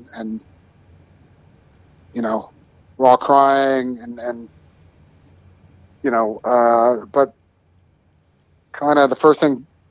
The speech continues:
she said, and we all said, is like, "Look, we're about to make a really great record, so we have to proceed with this." So it, it, at that point, she could still, she could still move, uh, you know, she could still walk, um,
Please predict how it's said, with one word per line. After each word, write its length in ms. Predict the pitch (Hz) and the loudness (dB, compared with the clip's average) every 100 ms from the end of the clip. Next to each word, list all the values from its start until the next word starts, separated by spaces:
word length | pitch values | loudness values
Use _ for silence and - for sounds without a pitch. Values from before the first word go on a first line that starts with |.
| _ _ _ _ - | _ _ _ _ -18
she 300 | - 139 135 | -4 0 2
said, 400 | 151 139 139 127 | 6 8 8 4
and 240 | 120 120 _ - | -2 -8 _ -4
we 160 | 131 139 | 2 4
all 140 | 131 | 4
said, 180 | - 147 | 4 0
is 100 | 135 | 2
like, 200 | 127 - _ _ _ _ _ _ _ _ _ | -2 -4 _ _ _ _ _ _ _ _ _
"Look, 240 | 147 175 170 | 2 4 6
we're 140 | 175 | 4
about 180 | 165 156 | 4 0
to 80 | 156 | -4
make 120 | 143 | -6
a 40 | |
really 200 | 147 135 | -6 -6
great 240 | 123 127 117 | -4 -6 -4
record, 460 | 131 123 123 113 | -4 -4 -6 -8
so 160 | - 135 | -4 -2
we 140 | 127 | 0
have 160 | 131 127 | 0 -2
to 100 | 127 | -4
proceed 420 | - 127 135 123 | -8 -6 -2 -2
with 140 | 117 110 | -2 -2
this." 440 | 117 107 - - _ | -2 -2 -10 -20 _
So 540 | - 131 117 113 113 - | -4 2 4 4 0 0
it, 380 | 151 123 147 - _ - | 0 2 -2 -4 _ -6
it, 20 | |
at 100 | 143 | 4
that 200 | 196 220 | 6 6
point, 240 | - 180 135 | 4 2 4
she 120 | 147 | 2
could 120 | 139 | 0
still, 400 | - 151 135 117 _ _ _ _ _ _ | 2 4 4 4 _ _ _ _ _ _
she 160 | - 254 | -4 2
could 120 | 240 | 2
still 280 | - 233 190 | 6 6 6
move, 480 | 165 165 165 151 - _ - | 4 4 2 0 -6 _ -6
uh, 320 | 139 139 131 - _ _ _ _ | -2 0 -2 -8 _ _ _ _
you 100 | 156 | -2
know, 220 | 143 135 _ | -2 -4 _
she 200 | - - | -8 -4
could 140 | 156 - | -4 -2
still 260 | - 143 | 2 4
walk, 440 | 135 131 131 - - _ _ _ _ _ 127 | 6 6 4 2 -8 _ _ _ _ _ -4
um, 460 | 123 120 113 110 | -2 0 -2 -6